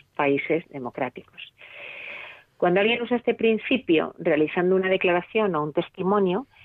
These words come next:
este se declara veraz. Así, la otra persona debe aportar pruebas para contradecir lo declarado por la autoridad, que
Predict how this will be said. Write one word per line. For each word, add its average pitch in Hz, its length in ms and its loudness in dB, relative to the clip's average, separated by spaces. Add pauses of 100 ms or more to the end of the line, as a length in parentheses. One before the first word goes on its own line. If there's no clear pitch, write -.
(480)
este 202 400 0
se 190 60 2
declara 165 540 2
veraz. 147 380 0 (800)
Así, 196 480 2
la 160 280 4
otra 196 280 0
persona 202 720 -2
debe 165 260 2
aportar 175 520 0 (200)
pruebas 196 640 2 (160)
para 170 200 -2
contradecir 175 880 0 (180)
lo 156 180 4
declarado 156 540 0
por 170 160 0
la 165 100 2
autoridad, 175 560 0 (580)
que 151 160 -6